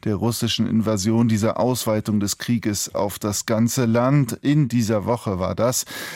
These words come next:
Zugeschaltet ist mir nun meine Kollegin Gesine Dornblüt, die für uns die Lage in der Ukraine beobachtet. Ebenfalls Teil dieses Tages dieses Beschusses war der Raketeneinschlag in Polen.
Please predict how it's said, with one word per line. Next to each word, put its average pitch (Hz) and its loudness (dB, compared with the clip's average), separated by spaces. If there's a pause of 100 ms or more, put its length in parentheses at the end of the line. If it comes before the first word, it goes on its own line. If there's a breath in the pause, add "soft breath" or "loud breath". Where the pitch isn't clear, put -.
(120 loud breath)
Zugeschaltet 104 -2
ist - -2
mir 117 6
nun 107 4
meine 110 4
Kollegin 113 2
Gesine 113 2
Dornblüt, 117 2
die 123 2
für 131 0
uns 165 2
die 120 2
Lage 113 2
in 170 0
der 98 0
Ukraine 107 0
beobachtet. 110 0
Ebenfalls 143 2
Teil 123 0
dieses 120 -2
Tages 131 -2
dieses 127 -2
Beschusses 156 0
war 156 4
der 151 2
Raketeneinschlag 135 0
in 120 2
Polen. 135 0